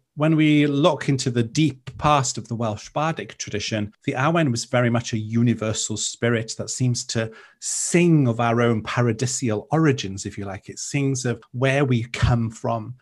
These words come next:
who we are as a people, who we are as a universe.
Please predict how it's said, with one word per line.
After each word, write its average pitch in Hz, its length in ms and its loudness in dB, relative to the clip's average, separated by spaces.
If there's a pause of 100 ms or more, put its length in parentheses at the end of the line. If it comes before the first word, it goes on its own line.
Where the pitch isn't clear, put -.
(220)
who 147 200 6
we 131 200 2
are 123 240 2
as 107 140 0
a 107 60 -8
people, 117 540 -2
who 123 180 0
we 120 160 2
are 117 340 0
as 107 300 -4
a 117 80 0
universe. 123 960 0